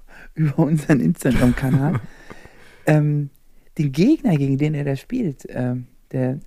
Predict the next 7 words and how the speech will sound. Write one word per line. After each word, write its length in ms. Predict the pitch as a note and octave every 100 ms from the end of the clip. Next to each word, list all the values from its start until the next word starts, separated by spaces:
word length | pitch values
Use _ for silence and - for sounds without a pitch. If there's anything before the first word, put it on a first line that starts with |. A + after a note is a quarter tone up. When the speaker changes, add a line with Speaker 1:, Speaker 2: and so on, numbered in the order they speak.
| -
Speaker 1:
Philipp 260 | F#3 E3
Hoffmann, 340 | F#3 A3 E3 B2+
das 160 | C3+
ist, 180 | - D#3+ F3+ - - - - - - - - - - - - -
kenn 180 | - G3
ich 180 | A3+ -
au-, 340 | - - -